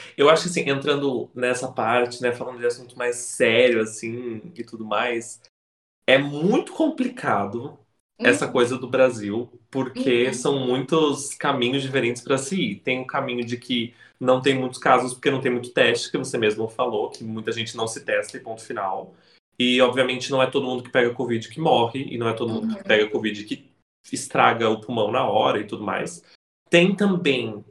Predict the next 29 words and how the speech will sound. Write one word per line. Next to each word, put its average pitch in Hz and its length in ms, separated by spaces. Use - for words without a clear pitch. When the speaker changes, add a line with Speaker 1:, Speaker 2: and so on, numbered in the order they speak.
Speaker 1:
pesquisas 143 640
que 151 120
afirmam 135 600
que 135 540
quem 151 320
pegou 135 400
dengue 135 560
tem 135 300
mais, 123 720
é, 110 340
como 185 200
fala? 160 380
Defesa 131 880
contra 123 360
o 120 60
covid, 117 720
alguma 117 240
coisa 117 180
assim. 113 460
E 180 360
que 165 320
o 180 160
covid 151 800
não 156 600
gosta 143 500
tanto 143 360
de 139 100
clima 147 260
tropical. 110 720